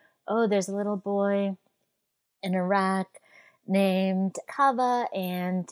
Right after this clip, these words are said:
his mother pulls up a little blue blanket and tickles the bottom of his chin. You know, it, it's harder to say, "Oh, we're gonna eradicate, we're gonna decimate Kava's village."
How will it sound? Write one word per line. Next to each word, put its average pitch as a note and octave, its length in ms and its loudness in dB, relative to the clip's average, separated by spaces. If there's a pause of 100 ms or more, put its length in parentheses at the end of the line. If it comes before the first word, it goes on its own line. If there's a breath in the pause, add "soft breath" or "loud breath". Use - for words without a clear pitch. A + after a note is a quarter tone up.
his G3+ 200 -2
mother G#3+ 640 0 (280 soft breath)
pulls C#4 220 4
up A#3+ 140 2
a A#3 40 0
little A3+ 240 0
blue G#3 220 0
blanket G#3+ 420 0
and G3 140 -2
tickles G#3 380 -6
the - 80 -12
bottom G3 320 2
of F#3+ 140 -6
his G3 240 -4
chin. G#3 640 0 (440 soft breath)
You G#3 80 -2
know, G#3 320 0
it, - 260 -2
it's A#3+ 180 -4
harder C4 520 4
to C4 160 -6
say, G#3 440 -2 (120)
"Oh, A3+ 500 0 (360)
we're G#3 180 4
gonna A3+ 260 0
eradicate, F3+ 920 -2
we're F#3+ 120 -2
gonna G3 300 0
decimate F#3 600 0
Kava's D#3 480 -2
village." - 640 -6